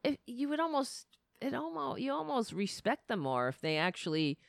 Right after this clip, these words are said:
believed what they were talking about. And, but this is, they're such calculating, and they're so, they're so divisive. And I've told this story before, 'cause, well, one will tell it again.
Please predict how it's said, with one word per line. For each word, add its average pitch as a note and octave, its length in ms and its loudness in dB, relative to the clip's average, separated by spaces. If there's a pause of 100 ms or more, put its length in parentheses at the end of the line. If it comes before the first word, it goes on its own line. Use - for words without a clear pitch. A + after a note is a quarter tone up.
(440)
believed D3+ 640 0
what D3+ 220 0
they C#3 320 4
were B2+ 200 -4
talking G#3+ 340 0
about. F#2+ 400 0
And, D3+ 500 0
but E3+ 300 6
this E3+ 600 2
is, F#3 880 2
they're F#3+ 280 0
such - 400 -4
calculating, E3+ 1120 2 (300)
and D#3 260 4
they're C#3+ 100 6
so, E3+ 580 6
they're D3+ 220 4
so F#3+ 240 2
divisive. C3 960 2 (400)
And E3 460 6
I've D3+ 180 6
told E3 240 8
this D3+ 120 2
story D3 260 4
before, C#3 560 6 (100)
'cause, - 600 -2 (160)
well, A#2 200 -2
one A2+ 240 -2
will A2+ 140 2
tell A#2+ 280 4
it G#2+ 60 2
again. D3 240 2